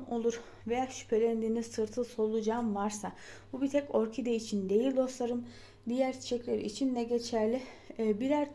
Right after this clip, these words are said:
e, çay kaşığı gelecek şekilde saksılarınıza serpin. Daha sonra sulama yapın. E, böyle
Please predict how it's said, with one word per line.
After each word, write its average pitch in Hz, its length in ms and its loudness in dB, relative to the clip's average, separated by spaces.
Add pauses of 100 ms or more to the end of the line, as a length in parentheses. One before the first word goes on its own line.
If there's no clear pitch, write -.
(200)
e, 226 240 4
çay 294 280 -2
kaşığı 202 560 -2 (440)
gelecek 233 380 2
şekilde 220 460 0
saksılarınıza 208 640 0
serpin. 262 600 2 (460)
Daha 277 180 2
sonra 233 260 0
sulama 214 400 0
yapın. 240 400 -2 (400)
E, 214 220 4
böyle 277 360 2